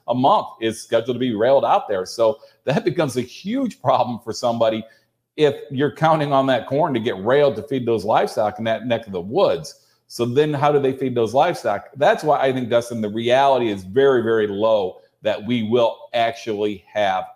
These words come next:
a strike. I think the economic implications of a strike, even if it's for twenty-four, forty-eight hours, would be so detrimental to the U S economy. I, I just don't see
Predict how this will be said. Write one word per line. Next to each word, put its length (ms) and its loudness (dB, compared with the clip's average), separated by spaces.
a 140 -2
strike. 680 -10
I 160 -2
think 300 -8
the 180 -2
economic 580 -2
implications 720 -8
of 80 -6
a 60 -4
strike, 340 -2
even 220 -2
if 80 -6
it's 140 -6
for 100 -10
twenty-four, 640 -2
forty-eight 440 -2
hours, 440 0
would 100 -12
be 80 -14
so 340 -6
detrimental 840 0
to 200 -4
the 100 -2
U 200 0
S 140 -2
economy. 580 -6
I, 260 -4
I 140 -2
just 380 -8
don't 260 -4
see 580 -6